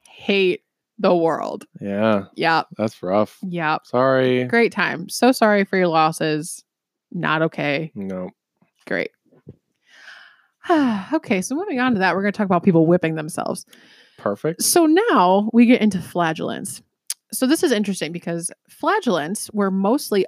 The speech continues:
Speaker 1: upper-class men who traveled from town to town and engaged in public displays of penance and punishment.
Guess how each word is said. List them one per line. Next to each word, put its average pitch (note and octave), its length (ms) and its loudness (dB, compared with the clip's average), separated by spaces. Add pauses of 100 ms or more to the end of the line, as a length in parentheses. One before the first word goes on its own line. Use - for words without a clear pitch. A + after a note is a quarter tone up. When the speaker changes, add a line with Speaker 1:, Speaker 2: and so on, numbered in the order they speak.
Speaker 1:
upper-class A3 680 -2
men F3+ 500 -4 (440)
who G3+ 720 6
traveled A3 420 0
from B3 180 -2
town F#3+ 320 -4
to A3+ 80 -4
town D3+ 400 -4
and F#3 120 -6
engaged E3+ 520 -4
in F#3 140 -6
public A3 500 -6
displays F3+ 680 -8
of F3 240 -8
penance D4+ 520 -2
and G3 180 -6
punishment. F3+ 640 -8